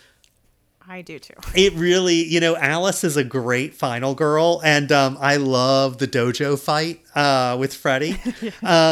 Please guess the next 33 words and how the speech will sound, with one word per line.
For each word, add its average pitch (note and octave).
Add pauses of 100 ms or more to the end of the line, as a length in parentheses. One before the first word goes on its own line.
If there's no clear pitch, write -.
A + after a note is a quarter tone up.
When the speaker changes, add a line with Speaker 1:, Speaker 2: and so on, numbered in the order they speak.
(300)
Speaker 2:
Um, C#3+
and F#3
that F3
the D3
dude's F3
winning, C3+
like, E3
the E3+
power D3+
of E3
karate. C#3+
He's, D3
like, C#3+
winning C3
against C3+
Freddy. C#3+ (300)
I F#3
also G#3
really, E3+ (220)
I, E3+
it's F#3
got G#3+
the E3+
greatest C3+
gear C3
up A2+
scene D#3+
ever C#3
in C#3
a B2+
horror A#2+
movie. D3 (260)
Um, C3+